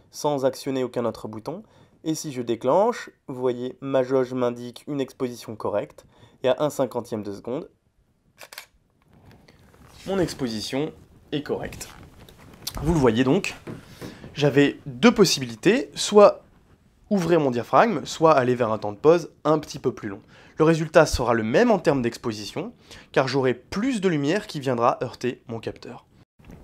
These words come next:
Maintenant, nous allons voir ce qui se passe lorsque vous manquez de lumière. Pour cela, je vais couper l'une de mes deux sources lumineuses, voilà, pour simuler un manque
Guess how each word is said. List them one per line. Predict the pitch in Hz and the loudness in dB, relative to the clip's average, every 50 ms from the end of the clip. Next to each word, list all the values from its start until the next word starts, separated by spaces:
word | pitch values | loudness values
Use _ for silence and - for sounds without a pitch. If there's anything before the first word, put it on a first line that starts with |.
| - - - | -12 -4 4
Maintenant, | 151 156 147 147 143 156 196 254 | 4 6 6 8 8 10 10 8
nous | 262 226 165 135 | 8 6 4 4
allons | 139 139 | 2 2
voir | 127 127 165 202 202 | 2 2 2 0 0
ce | - - | -2 -6
qui | 170 147 | -6 -4
se | - 143 | -2 -2
passe | 123 - 127 170 175 - - | 2 4 2 2 2 0 -6
lorsque | - 143 147 143 - - | -2 -2 -2 -2 -2 -6
vous | 139 127 123 | -4 -4 -2
manquez | 127 131 131 131 131 - 143 | -2 0 -2 -2 0 -2 -2
de | 131 127 | -2 0
lumière. | 120 117 110 104 92 80 - - _ - - - - - | -2 -2 -4 -6 -8 -12 -16 -20 _ -20 -20 -20 -20 -8
Pour | - 139 - | -8 -8 -8
cela, | - - 120 131 185 277 - - | -6 -4 -2 0 -2 -2 -4 -10
je | - - | -12 -10
vais | 139 123 | -8 -8
couper | - 151 131 - 151 | -6 -6 0 0 0
l'une | 151 147 160 160 139 | 0 0 -2 -2 0
de | 139 | -2
mes | 139 135 127 | -2 -2 -2
deux | 127 135 143 | -4 -4 -6
sources | 139 - 135 127 - | -6 -8 -14 -16 -6
lumineuses, | - 123 113 107 110 131 196 220 170 120 110 _ - - - _ _ _ _ _ _ _ - - | -4 -2 -2 0 -2 -2 -2 -2 -4 -6 -8 _ -12 -12 -12 _ _ _ _ _ _ _ -18 -10
voilà, | 131 113 104 107 - - - - - - - - - | -8 -2 -2 -2 -2 -2 -6 -16 -20 -16 -16 -12 -10
pour | - 123 - | -8 -8 -8
simuler | - - 139 127 117 113 117 131 156 - - - - - | -4 -2 -2 0 2 4 4 4 4 2 -8 -20 -10 0
un | - 131 123 | 2 2 2
manque | 120 113 120 127 - - - | 4 2 0 0 -2 -6 -18